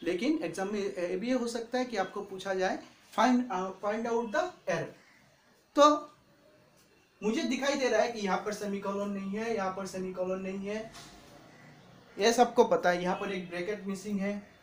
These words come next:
ये भी मुझे पता है सबको। लेकिन मेन थिंग जो है, किसी ने नोटिस नहीं किया, यहाँ पर हैश इंक्लूड ही नहीं है, हैश इंक्लूड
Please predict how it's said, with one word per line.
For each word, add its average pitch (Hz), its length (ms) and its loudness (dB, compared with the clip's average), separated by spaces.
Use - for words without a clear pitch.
ये 139 60 2
भी 180 140 -4
मुझे 170 240 -4
पता 156 280 -8
है 123 140 -10
सबको। 233 280 -2
लेकिन 226 280 6
मेन 330 360 10
थिंग 285 260 8
जो 262 140 8
है, 160 240 4
किसी 247 220 6
ने 294 120 10
नोटिस 240 400 4
नहीं 220 220 4
किया, 175 240 2
यहाँ 220 340 8
पर 285 180 8
हैश 233 440 4
इंक्लूड 277 520 -2
ही 302 120 0
नहीं 247 340 0
है, 170 100 -2
हैश 262 360 0
इंक्लूड 254 760 -2